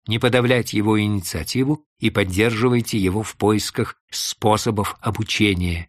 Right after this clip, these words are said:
обеспечивающих наилучшие результаты. Если ваши дети хорошо успевают, и им нравится школа, ваше счастье,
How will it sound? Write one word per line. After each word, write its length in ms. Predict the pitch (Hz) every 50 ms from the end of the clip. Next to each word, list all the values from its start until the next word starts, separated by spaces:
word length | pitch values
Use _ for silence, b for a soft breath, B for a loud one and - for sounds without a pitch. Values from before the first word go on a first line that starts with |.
| _ _ -
обеспечивающих 1040 | - 113 107 101 - - 110 101 - - 95 92 92 87 82 - - 104 95 - - _ _ _
наилучшие 720 | 107 104 95 82 78 82 90 90 - - - 95 92 90
результаты. 760 | 87 90 85 - 85 85 87 - 80 78 - - - - _ _ _ _ _ _ _ _ _ _ _ _ _ _
Если 300 | 120 131 160 - 202 202
ваши 260 | 196 208 196 - 226
дети 260 | 202 240 254 - 226
хорошо 420 | 214 - 214 208 190 - - 240 226
успевают, 720 | 202 - - - 180 175 180 208 208 175 120 101 - - - _ _ _ _
и 240 | - 131 147 160 185
им 140 | 196 196 196
нравится 560 | 190 196 208 214 220 220 208 190 - - 196
школа, 400 | - - - - 214 226 220 214
ваше 240 | 208 214 190 - 208
счастье, 680 | 185 - - - 196 185 175 - - - - - - -